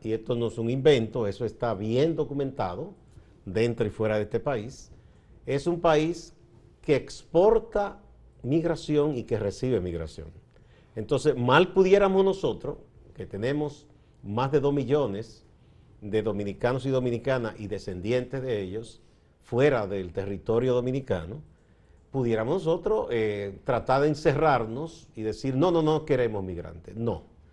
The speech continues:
porque no es justo ni es equitativo. Nosotros tenemos una gran cantidad de dominicanos que están en Puerto Rico, en Estados Unidos, en Venezuela, incluso en Sudamérica hay, tenemos en España, tenemos en Italia, tenemos en Alemania,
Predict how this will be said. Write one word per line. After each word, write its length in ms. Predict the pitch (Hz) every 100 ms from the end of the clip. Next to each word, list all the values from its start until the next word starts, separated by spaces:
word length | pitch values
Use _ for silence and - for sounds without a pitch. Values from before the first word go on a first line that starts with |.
| _ _ _
porque 640 | 147 135 123 135 127 127 -
no 500 | 131 131 127 135 147
es 100 | 143
justo 580 | 139 160 127 - 117 - -
ni 280 | 110 110
es 120 | 107 107
equitativo. 760 | - 95 92 165 214 135 82 -
Nosotros 300 | 101 113 117
tenemos 400 | 117 123 151 160 - _ _
una 160 | 113
gran 260 | 107 117 151
cantidad 360 | 160 127 113 110
de 80 | 123
dominicanos 600 | 113 98 95 117 131 131
que 100 | 95
están 440 | - 113 131 139 - - - -
en 160 | 113 113
Puerto 280 | 120 113 113
Rico, 360 | 110 104 -
en 80 | 101
Estados 440 | 87 - 107 117 -
Unidos, 440 | 110 110 107 110 - _ _
en 200 | 92 104
Venezuela, 600 | 120 127 127 117 107 113
incluso 300 | 113 107 107
en 60 | 131
Sudamérica 760 | 120 101 101 117 113 113 107
hay, 160 | 104 107 - _ -
tenemos 380 | 107 110 123
en 100 | 139
España, 560 | 131 123 117 110 117 117
tenemos 380 | 87 80 98 127
en 60 |
Italia, 540 | 135 135 117 113 120 120
tenemos 380 | 92 87 101 127
en 60 |
Alemania, 600 | 131 135 127 113 110 120